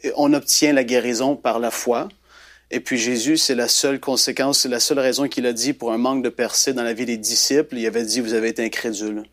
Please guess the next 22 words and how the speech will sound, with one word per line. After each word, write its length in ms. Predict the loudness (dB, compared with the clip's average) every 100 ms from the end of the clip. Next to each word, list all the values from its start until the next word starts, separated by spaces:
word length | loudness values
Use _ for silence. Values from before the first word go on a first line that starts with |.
| _ -20 -20 -10
Et 100 | -8
puis, 260 | -4 -2 -2
il 120 | -2
faut 180 | 0 2
être 140 | 2
pleinement 340 | 2 4 4 2
convaincu 500 | 0 0 0 0 -2
que 60 | -2
c'est 140 | 0
la 120 | 0
volonté 440 | 2 2 2 -2 -4
de 100 | -4
Dieu 420 | -4 -2 -2 -4 _ -4
de 100 | -2
nous 140 | 0
guérir. 400 | -2 -2 -4 -6
Il 80 | -10
faut 160 | -2 0
en-, 120 | 0 -4
écouter 280 | -10 -2
des 220 | 0 2 4
enseignements 560 | 4 4 4 2 0